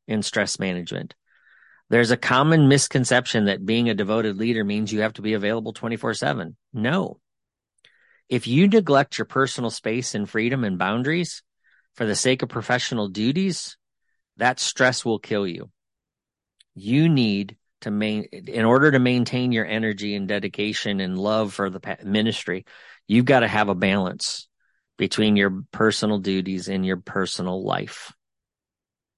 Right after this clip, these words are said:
Your professional duties and your personal life. Let's say that right. So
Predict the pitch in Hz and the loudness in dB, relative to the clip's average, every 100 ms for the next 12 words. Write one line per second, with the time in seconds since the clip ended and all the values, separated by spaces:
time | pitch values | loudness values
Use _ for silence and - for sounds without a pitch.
0 | _ - 107 - 113 123 110 - 101 92 | _ -10 -4 0 2 2 2 2 2 2
1 | 90 147 98 87 90 85 92 101 90 110 | -2 -2 0 0 -2 -2 0 0 2 2
2 | 98 - 104 90 90 - 95 - 92 92 | 0 0 0 0 -2 -6 -12 -4 -4 -2
3 | 90 92 95 - - _ _ _ - - | -4 -4 -6 -8 -18 _ _ _ -20 -20
4 | - - - - _ _ _ _ _ _ | -20 -20 -20 -20 _ _ _ _ _ _
5 | _ _ _ _ - 127 123 | _ _ _ _ 2 6 4